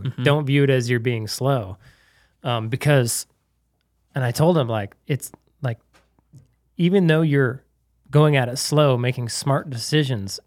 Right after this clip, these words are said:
Speaker 2: it's gonna go way faster <laughs> than you think.
Speaker 1: Yeah, sure. Yeah.
Speaker 2: Um,
Speaker 1: Mm-hmm.
Speaker 2: and it al-, and he's like, "Yeah, it already has." I mean, he's already, like, he's only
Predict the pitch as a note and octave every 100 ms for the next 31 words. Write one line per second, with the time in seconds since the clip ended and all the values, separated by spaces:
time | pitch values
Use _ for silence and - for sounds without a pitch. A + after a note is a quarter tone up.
0 | _ - - E3 C#3+ B2 A2+ B2+ - B2+
1 | B2 - - E3+ D3+ F3 D#3+ E3+ E3+ C#3
2 | - B2 B2 A#2 - C#3+ A#2+ B2 B2+ B2+
3 | B2 A2+ A#2+ - A#2+ C#3+ _ _ D3+ D3+
4 | E3+ D#3+ D#3 D3+ C#3+ C3+ C3 A2 C#3 C#3+
5 | F#2 A2+ G2 G2 G#2 E3 D#2+ F2 - -
6 | A#2 A#2+ A2+ - D3+ A#2+ C3+ B2+ D3 C#3
7 | C3+ B2+